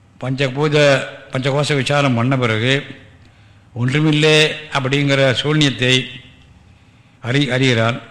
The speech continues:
சூன்யமும் அறிய எது அதுவா நீ அப்படின்னு சொன்னாக்க, அப்போ நான் என்று சொல்லக்கூடியது அறி-, அனுபவிக்கிற அனுபவத்தில் இல்லையேன்னாக்கா, நானுங்கிற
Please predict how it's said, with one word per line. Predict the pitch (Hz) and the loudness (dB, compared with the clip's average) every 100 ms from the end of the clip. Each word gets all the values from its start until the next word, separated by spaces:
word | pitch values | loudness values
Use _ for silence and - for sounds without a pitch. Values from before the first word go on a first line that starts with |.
| - - | -20 -10
சூன்யமும் | 139 151 160 160 165 160 - - - _ _ _ _ | -2 0 2 2 2 0 -4 -18 -20 _ _ _ _
அறிய | - 156 160 147 135 | -4 0 2 2 0
எது | 143 156 147 135 123 | 2 2 4 2 2
அதுவா | 127 143 143 123 | 2 4 4 4
நீ | 143 123 | 4 2
அப்படின்னு | - - - 131 113 | -2 -14 -8 -6 -4
சொன்னாக்க, | 117 123 110 117 120 117 - - _ _ _ _ _ - | -2 -2 -2 -2 -2 -4 -16 -20 _ _ _ _ _ -16
அப்போ | 131 123 113 | -8 -4 -2
நான் | 127 135 117 82 - - - _ _ _ _ _ | 0 0 0 -4 -14 -20 -20 _ _ _ _ _
என்று | 135 139 131 123 | -4 -2 0 0
சொல்லக்கூடியது | 120 131 131 127 120 117 117 139 | -2 -4 -4 -2 0 2 2 0
அறி-, | 101 104 | -2 -2
அனுபவிக்கிற | 117 160 165 139 135 - | 0 0 0 0 -2 -2
அனுபவத்தில் | 113 160 165 139 | -2 0 2 0
இல்லையேன்னாக்கா, | 127 127 123 117 101 90 - - _ _ _ _ _ _ _ _ _ - | 2 2 2 -2 -4 -10 -14 -20 _ _ _ _ _ _ _ _ _ -12
நானுங்கிற | 95 117 151 160 151 | -8 -4 0 0 2